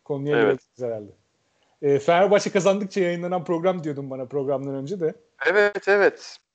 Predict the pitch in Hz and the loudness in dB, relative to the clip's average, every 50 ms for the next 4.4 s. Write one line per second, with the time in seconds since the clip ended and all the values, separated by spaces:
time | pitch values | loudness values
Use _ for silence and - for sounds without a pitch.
0 | _ _ - 120 139 151 160 131 - - - - 117 120 120 117 123 123 127 147 | _ _ 2 2 4 4 4 2 0 -4 -20 -10 0 4 6 6 6 6 4 -2
1 | 139 - - 120 131 127 131 135 131 131 131 120 - 143 139 151 175 196 214 214 | -6 -4 -2 0 2 2 2 2 0 -2 -2 -4 -6 -6 0 2 2 2 2 0
2 | 196 180 196 196 202 185 180 - 214 190 196 208 202 185 180 196 202 175 - 175 | -2 2 4 4 4 4 4 0 0 2 2 2 0 0 -4 -4 -2 2 6 6
3 | 175 185 196 202 202 202 190 196 226 233 - - 214 190 175 170 160 156 147 151 | 8 8 8 8 8 6 6 6 2 -2 0 0 0 2 4 6 4 6 6 2
4 | 156 151 - - - 240 294 | 2 0 -2 -8 -8 -8 -8